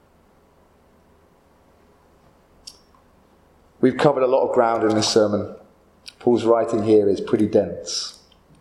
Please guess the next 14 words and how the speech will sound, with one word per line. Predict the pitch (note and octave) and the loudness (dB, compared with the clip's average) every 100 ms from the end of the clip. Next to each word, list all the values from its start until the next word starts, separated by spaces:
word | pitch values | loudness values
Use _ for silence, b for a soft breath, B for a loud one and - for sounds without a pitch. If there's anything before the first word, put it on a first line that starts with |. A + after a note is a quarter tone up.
| _ _ | _ _
But | - | 0
let | A#2 C3 | 2 2
me | C3+ | 0
just | C3+ B2 - | 0 0 2
summarize. | G#2 F#2+ F#2 F2 - - - - _ _ _ _ - _ _ _ _ - _ - _ _ _ _ _ _ _ _ - | 0 0 -2 -4 -8 -12 -12 -16 _ _ _ _ -20 _ _ _ _ -20 _ -20 _ _ _ _ _ _ _ _ -6
In | B2+ | 0
those | D3 D#3 | 2 4
opening | D#3 D#3 D3+ | 2 0 -2
examples | C#3+ C#3+ C#3+ C#3+ C#3+ - | 0 2 2 2 0 0
from | C3 | 0
Ukraine, | B2+ B2 - B2 B2 | 0 0 0 0 0
we | B2 | 0
could | B2 B2+ | -2 -2
see | - D3 C#3+ | 0 2 2